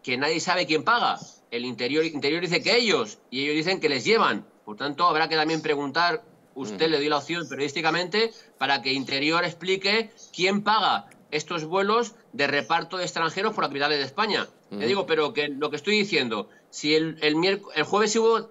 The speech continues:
Speaker 1: eh, siete heridos, el miércoles doce, el martes catorce, el lunes, es decir, todos estos heridos que se producen en los campamentos, por, como usted ha dicho, descontrol total y absoluto,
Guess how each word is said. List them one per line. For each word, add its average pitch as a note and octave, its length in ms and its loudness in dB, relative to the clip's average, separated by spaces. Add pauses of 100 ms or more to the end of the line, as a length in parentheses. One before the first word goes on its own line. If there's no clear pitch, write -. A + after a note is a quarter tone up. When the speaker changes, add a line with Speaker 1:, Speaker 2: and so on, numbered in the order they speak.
Speaker 1:
eh, D#3 240 2
siete F#3+ 240 0
heridos, B2+ 420 0 (240)
el D3 160 2
miércoles G#3 680 0
doce, C#3 460 -2 (200)
el D3+ 240 0
martes G#3 600 0
catorce, D#3+ 680 -4 (140)
el D3 140 -2
lunes, A3 540 0
es D#3 120 -2
decir, B2 400 -2 (400)
todos G#3 260 2
estos A3 240 -2
heridos G#3 300 2
que G3 40 -6
se F#3+ 100 0
producen F3+ 340 0
en E3+ 80 0
los E3 80 0
campamentos, D#3+ 720 0 (320)
por, B2 120 -2
como B2+ 140 0
usted B2+ 160 0
ha E3 40 4
dicho, E3 340 0
descontrol D#3 1200 2
total D3 400 -2
y D3+ 40 2
absoluto, F#3+ 680 -2